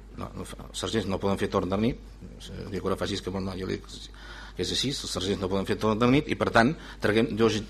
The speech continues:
dos persones més del carrer. Aquest és, aquesta és la, la qüestió.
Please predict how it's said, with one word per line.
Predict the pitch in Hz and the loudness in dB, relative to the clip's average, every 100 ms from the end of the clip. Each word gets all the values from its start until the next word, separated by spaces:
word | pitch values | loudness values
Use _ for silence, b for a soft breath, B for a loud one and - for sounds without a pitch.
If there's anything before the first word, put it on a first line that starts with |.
| - | -2
dos | 104 120 | 2 2
persones | 117 123 123 120 | 2 2 2 2
més | 107 117 131 - B B | 4 6 4 2 B B
del | 98 90 | -2 -2
carrer. | - 85 - - B B B - | -2 -4 -6 -14 B B B -12
Aquest | - 107 | -2 0
és, | 107 - | 0 0
aquesta | 87 104 101 | 0 0 2
és | |
la, | 95 92 82 - | 2 2 -2 -4
la | 98 | -2
qüestió. | 92 - 98 | -2 -4 -2